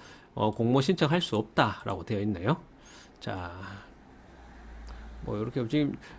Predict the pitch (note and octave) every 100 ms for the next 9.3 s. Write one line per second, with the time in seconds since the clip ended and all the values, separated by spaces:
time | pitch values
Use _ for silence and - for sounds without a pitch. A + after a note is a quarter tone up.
0 | - D3 F#3 E3 C3+ D#3+ F3+ F3 F#3 F3
1 | E3 F3+ F#3 F#3 F3 E3+ G3 G3 F#3 E3+
2 | D#3 F3 D#3+ D3+ C#3 G3 F#3+ F3+ F3+ E3
3 | C#3+ - - - F#3 G#3+ F3+ D#3+ C#3+ B2+
4 | A#2 A#2 C3+ A2 A#2 A2+ G2+ F#2+ - C#3+
5 | D3 E3 C#3+ D3 A#2+ B2+ G2 - B2+ -
6 | - - G2+ F#2+ F#2 - G2+ A2 G2 G2
7 | E2 F2 G2 A3+ - - - - - -
8 | A#2+ B2+ A#2+ G#2+ G2+ D3 D3 C3+ A2+ F#2+
9 | G#2 F3 D#4+